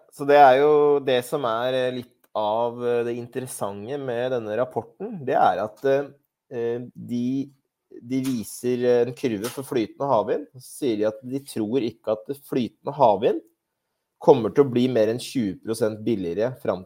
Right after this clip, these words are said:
til tjue femti. Eh, og så, men så tror de jo at flytende havvind koster, eh, kun hundre og ni øre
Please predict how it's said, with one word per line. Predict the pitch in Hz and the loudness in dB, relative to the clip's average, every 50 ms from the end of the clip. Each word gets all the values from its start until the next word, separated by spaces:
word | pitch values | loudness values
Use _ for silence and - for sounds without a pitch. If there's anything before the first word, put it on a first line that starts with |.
| _ | _
til | - 107 | -12 -12
tjue | 107 - - 107 95 95 | -12 -10 -12 -12 -12 -10
femti. | - - - - _ _ - - - _ _ _ _ _ _ _ _ - - _ _ _ _ _ _ _ _ | -12 -12 -14 -14 _ _ -18 -18 -18 _ _ _ _ _ _ _ _ -20 -20 _ _ _ _ _ _ _ _
Eh, | - 123 131 131 135 131 127 - - | 4 6 6 8 6 6 4 2 4
og | - 143 139 | 4 4 4
så, | - - - - 156 156 170 160 - - - _ _ | 2 -4 4 8 8 8 8 6 0 -12 -20 _ _
men | 135 135 | -6 -4
så | 139 175 | -4 -4
tror | 170 - - 156 139 123 117 120 | -8 0 2 2 4 4 2 2
de | 123 143 | 2 6
jo | 170 185 | 6 6
at | 196 190 - | 6 4 0
flytende | - - 190 175 147 127 - - 147 | -8 0 4 4 4 4 0 -2 -2
havvind | 165 165 165 143 120 110 113 127 156 151 | 6 8 8 8 10 8 4 0 -2 0
koster, | - 147 131 - - - - 131 127 131 139 | 0 0 0 -2 -10 -10 -2 2 4 6 6
eh, | 135 135 135 131 131 131 131 131 131 | 6 6 6 6 4 4 2 0 -2
kun | 131 - - 127 120 127 135 | -4 -4 -4 -4 -4 -4 -6
hundre | 135 127 110 110 120 | -6 -6 -2 -2 -2
og | 123 123 | -2 -4
ni | 120 117 117 123 143 - | -6 -8 -6 -4 -2 0
øre | - 120 107 - 180 233 | 2 2 4 4 4 2